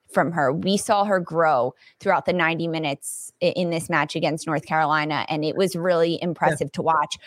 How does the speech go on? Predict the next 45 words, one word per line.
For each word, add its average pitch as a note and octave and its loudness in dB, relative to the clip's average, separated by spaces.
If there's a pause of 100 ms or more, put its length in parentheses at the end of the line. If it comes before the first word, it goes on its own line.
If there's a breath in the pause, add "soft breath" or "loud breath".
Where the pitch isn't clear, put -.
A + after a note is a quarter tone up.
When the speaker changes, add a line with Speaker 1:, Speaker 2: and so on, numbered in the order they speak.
(140)
Speaker 1:
Her A3 2
combination G3 0
play E3+ 2
with D#3 0
Sydney F3+ 0
Leroux, E3+ 4
they, F3+ 4
they F#3+ 2
combined G3+ 0
for G3+ 2
both F#3 0
of E3+ -4
the F3+ 2
goals D3+ 2
together. D#3 0
That's E3+ -2
how F#3 2
it E3 2
happened. E3 -2 (320 loud breath)
The G#3 4
first G3 0
one, F#3 2
it - 0
was F3 0
a F3+ 2
really G3 0
well-struck F3+ 0
shot E3 0
from D#3 -6
Clough G3 0 (480 loud breath)
that's F3 2
parried F#3+ 0
wide E3+ -2
by D3 0
Casey F3+ -4
Murphy, F3 -2
and E3+ -4
then E3 -2
Leroux E3 2
is E3+ -2
able D#3 2
to C#3+ -4
follow D3 0
it C3+ 2
up. G3+ 0